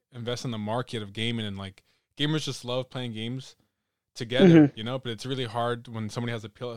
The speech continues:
Speaker 1: PlayStation, a Switch, like, you have an Xbox or a P C, and it's just bridging that gap over, you know? And it's, I think we're in a really good spot of, like, we're at the very beginning of crossplay becoming,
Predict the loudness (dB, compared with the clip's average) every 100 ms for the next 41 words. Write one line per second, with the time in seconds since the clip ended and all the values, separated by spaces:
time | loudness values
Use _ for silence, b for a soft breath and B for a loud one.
0 | -8 -6 -4 -4 -6 -6 -10 -12 -10 -6
1 | -4 -6 -12 _ _ _ _ -10 -4 -4
2 | -4 -6 -6 -6 -4 -4 -6 -10 -10 -12
3 | -16 -20 -20 -14 -12 -10 -8 -8 -10 -14
4 | -18 -18 _ _ _ _ _ -8 -2 -2
5 | -2 0 0 0 -4 -8 -8 -8 -6 -8
6 | -12 _ _ -4 -2 0 0 0 0 -2
7 | -2 -6 -4 0 0 -2 -6 -6 -8 -10
8 | _ _ _ _ -16 -4 0 0 2 0
9 | 0 -4 -2 -2 -2 -6 -4 -6 -4 -8
10 | -8 -10 -6 -4 -2 -4